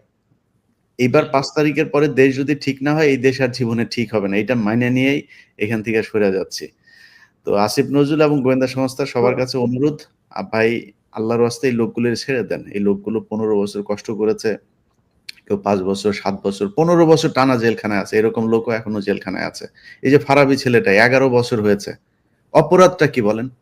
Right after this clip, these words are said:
সে শেখ হাসিনার বিরুদ্ধে কথা বলতো, সে নাস্তিকদের বিরুদ্ধে কথা বলেছে, সে প্রথম এই যে, এই যে ব্লগগুলো করা, এগুলো সে শুরু করেছে এই রাজীবদের বিরুদ্ধে।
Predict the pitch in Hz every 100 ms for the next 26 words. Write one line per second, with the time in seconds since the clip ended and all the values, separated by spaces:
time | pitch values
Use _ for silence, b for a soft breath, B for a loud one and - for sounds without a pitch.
0 | _ _ _ _ _ _ _ _ _ _
1 | - 135 143 143 147 151 143 131 139 -
2 | 123 123 131 127 123 123 131 120 120 117
3 | 127 117 123 120 120 120 113 113 113 117
4 | 113 120 110 B B - 190 196 175 180
5 | 165 151 156 156 156 151 143 139 95 117
6 | 107 123 131 139 139 - 123 98 - _
7 | _ _ _ 120 143 135 180 160 160 131
8 | 117 98 92 - 107 110 110 107 110 101
9 | 104 98 -